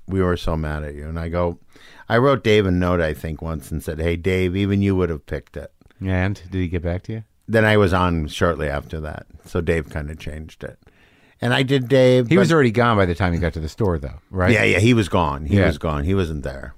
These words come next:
Speaker 2: So what was it like doing Johnny for the first time, being on that stage? Did you, was your dad still around?
Speaker 1: No, he was gone.
Speaker 2: Ah.
Speaker 1: But my mom was, so that was a good thing. And
Speaker 2: Was it great?
Speaker 1: you know what was so great about The Tonight Show was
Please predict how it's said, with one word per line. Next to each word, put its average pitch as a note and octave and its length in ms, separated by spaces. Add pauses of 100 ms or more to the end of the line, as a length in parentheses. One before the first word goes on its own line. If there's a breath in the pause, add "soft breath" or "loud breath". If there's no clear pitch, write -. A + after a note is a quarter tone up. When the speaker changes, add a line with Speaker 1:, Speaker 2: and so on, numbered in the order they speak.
(440 soft breath)
Speaker 2:
So - 180
what C#3 180
was C#3 140
it C#3 60
like A#2+ 180
doing A2 200
Johnny A2+ 260
for F#2 80
the E2 100
first F2+ 260
time, F2 340
being G#2 200
on G2+ 120
that F#2 120
stage? G2 360
Did G2 160
you, G#2 80
was A2 180
your G#2 80
dad G#2+ 400
still A#2 200
around? B2+ 320 (240 soft breath)
Speaker 1:
No, F2+ 400
he D#2+ 140
was E2+ 180
gone. C2+ 300
Speaker 2:
Ah. E2+ 380 (180)
Speaker 1:
But G2+ 140
my A2 160
mom B2+ 320
was, D2+ 220
so G2+ 180
that G#2+ 160
was F2+ 160
a D#2+ 40
good C#2 200
thing. - 360 (540 loud breath)
And G#2+ 680
Speaker 2:
Was A2 160
it G#2 100
great? C3+ 340 (340)
Speaker 1:
you C#3+ 140
know E3 120
what F#3+ 140
was F3+ 140
so D3+ 180
great A2+ 380
about F#2 300
The F2 60
Tonight F#2+ 500
Show C#2+ 240
was C#2 760